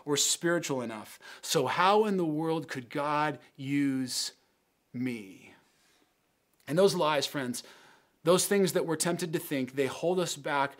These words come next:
from being and becoming and doing the things that God actually longs for us to do. Because here's what the scriptures say. The scriptures say, "Even when you are weak, you are strong.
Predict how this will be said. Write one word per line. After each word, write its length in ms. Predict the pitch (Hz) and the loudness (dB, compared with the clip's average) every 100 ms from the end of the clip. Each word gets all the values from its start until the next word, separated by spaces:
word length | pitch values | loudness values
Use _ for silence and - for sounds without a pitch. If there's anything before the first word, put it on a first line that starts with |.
| - | -20
from 240 | - - 135 | -10 -4 -2
being 340 | 139 180 190 | 0 2 2
and 120 | 170 | 0
becoming 500 | 147 143 165 165 160 - - 147 | -4 -4 -2 0 0 -2 -10 -6
and 340 | 139 135 120 | -6 -6 -6
doing 540 | 151 175 151 131 120 120 | -2 -2 -2 -4 -8 -8
the 80 | |
things 400 | 113 - 175 156 | -10 -4 -4 -2
that 160 | - - | -6 -10
God 340 | - 156 143 - | -6 -2 -2 -2
actually 600 | - 160 165 - 143 127 | -4 -4 -2 -6 -6 -8
longs 420 | 127 131 139 135 | -8 -6 -4 -6
for 180 | - 127 | -6 -10
us 160 | 113 - | -8 -10
to 140 | 120 | -12
do. 320 | 107 82 98 _ _ _ _ _ _ _ _ _ | -14 -20 -20 _ _ _ _ _ _ _ _ _
Because 240 | - 156 147 | -4 -2 6
here's 200 | 196 175 | 8 8
what 120 | 180 | 0
the 80 | 151 | -2
scriptures 460 | - 143 - 123 | -4 -6 -6 -12
say. 380 | - 90 92 - _ _ - - | -12 -12 -20 -20 _ _ -20 -6
The 100 | 160 | -2
scriptures 460 | - 185 - 160 | 4 4 4 -2
say, 220 | - 147 143 - - | 2 2 0 -10 0
"Even 420 | 185 208 214 190 | 4 6 6 6
when 180 | 190 180 | 4 4
you 180 | 175 160 | 2 2
are 140 | 156 | 2
weak, 440 | 151 151 151 143 | 2 0 -2 -4
you 160 | 135 127 | -6 -4
are 120 | 117 | -4
strong. 840 | - - - 120 120 117 101 110 | -4 -4 -6 -8 -8 -8 -10 -18